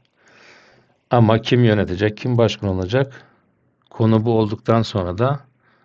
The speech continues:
anlaşamıyorlar ve o iş kalıyor. Yazık. Ramazan-ı Şerifiniz mübarek olsun. Kadir gecemizi ihmal etmeyelim.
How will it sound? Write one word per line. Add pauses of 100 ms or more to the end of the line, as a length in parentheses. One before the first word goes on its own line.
anlaşamıyorlar
ve
o
iş
kalıyor. (1400)
Yazık. (3250)
Ramazan-ı
Şerifiniz
mübarek
olsun. (1120)
Kadir
gecemizi
ihmal
etmeyelim.